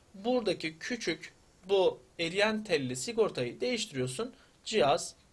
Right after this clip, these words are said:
yine kaldığı yerden devam ediyor. Makine bir şey olmuyor. Evet çalışmıyor o esnada. Sen bu sigortayı değiştirmeyinceye kadar çalışmaz.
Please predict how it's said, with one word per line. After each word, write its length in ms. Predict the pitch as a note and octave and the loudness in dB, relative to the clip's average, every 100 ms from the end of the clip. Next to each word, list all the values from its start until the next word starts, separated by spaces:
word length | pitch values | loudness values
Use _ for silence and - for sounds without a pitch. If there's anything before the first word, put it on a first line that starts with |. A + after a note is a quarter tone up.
| _ | _
yine 340 | F#3+ B2 C3+ - _ _ _ | -8 -6 -8 -10 _ _ _
kaldığı 360 | - D#3 A#2 G#2+ | 0 2 2 0
yerden 420 | A2 C#3 F3+ A3 | -6 -6 -4 2
devam 320 | A#3 B3 A#3 | 6 8 6
ediyor. 260 | C3 - - | 2 -4 -6
Makine 420 | C3+ C3 F3 F3+ | -6 -2 0 0
bir 60 | F3+ | 2
şey 160 | - | 2
olmuyor. 220 | G#3 D3 | 4 4
Evet 160 | C3+ D3+ | 4 4
çalışmıyor 480 | - F3 G#3 A3 E3+ | 4 2 2 0 2
o 40 | |
esnada. 500 | C#3+ C3 C#3+ E3 C#4 - - - _ | 2 2 2 2 0 -4 -20 -20 _
Sen 240 | - F3 | 2 2
bu 40 | A3 | 2
sigortayı 460 | - G3+ D#3 D#3+ | 0 0 2 2
değiştirmeyinceye 680 | F3+ - - A#3 F#3+ D3 D3+ | 2 0 -2 -4 -4 0 -2
kadar 200 | F#3+ C#4+ | 0 -2
çalışmaz. 500 | - G3 - C3+ A2+ | 2 0 0 -4 -6